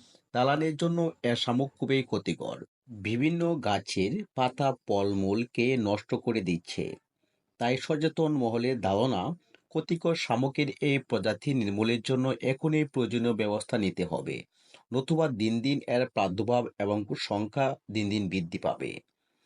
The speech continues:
তা না হলে এটি ব্যাপকভাবে ছড়িয়ে পড়তে পারে।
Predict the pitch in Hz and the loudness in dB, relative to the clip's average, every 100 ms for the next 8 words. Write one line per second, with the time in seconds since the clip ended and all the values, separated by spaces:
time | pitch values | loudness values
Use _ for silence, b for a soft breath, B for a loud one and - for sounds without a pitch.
0 | _ _ _ 120 135 156 156 156 160 - | _ _ _ 0 2 2 0 0 -2 -2
1 | - 147 117 117 120 123 127 - 117 113 | 0 2 2 2 0 0 -2 -2 0 0
2 | - 120 - 135 139 131 151 | 0 -2 0 2 2 2 -2